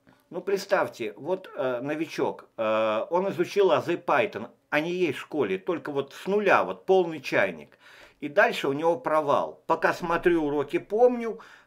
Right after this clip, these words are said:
как только уроки выключил, не помню. Так вот, эти уроки, которые ведутся, в принципе, самостоятельно, но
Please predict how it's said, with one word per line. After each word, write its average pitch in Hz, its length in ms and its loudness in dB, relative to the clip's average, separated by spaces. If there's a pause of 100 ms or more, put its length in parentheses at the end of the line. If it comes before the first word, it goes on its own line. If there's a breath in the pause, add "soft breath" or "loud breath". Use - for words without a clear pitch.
(160)
как - 300 -2
только 165 500 2 (240)
уроки 160 380 0
выключил, 170 480 -6
не 160 120 -6
помню. 98 480 -4 (380 soft breath)
Так 139 180 -8
вот, 170 340 0 (600)
эти 160 300 -2
уроки, 165 640 0 (640 loud breath)
которые 139 640 0 (160)
ведутся, 151 540 -2
в - 80 -20
принципе, 135 400 -8
самостоятельно, 135 960 -2
но 131 480 0